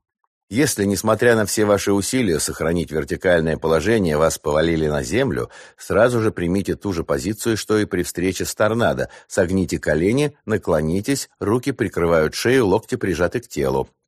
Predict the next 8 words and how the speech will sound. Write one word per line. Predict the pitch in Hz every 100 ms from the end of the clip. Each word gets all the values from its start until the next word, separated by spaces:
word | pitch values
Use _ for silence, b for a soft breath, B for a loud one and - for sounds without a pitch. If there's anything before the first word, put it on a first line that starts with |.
| 73
Таким | - 73 -
образом, | 101 131 135 135 B B B -
ваши | 87 80 80
голова | 76 82 85 73
и | 69
шея | 127 135 120
будут | 101 104
защищены, | 87 95 107 101 104 87 64 64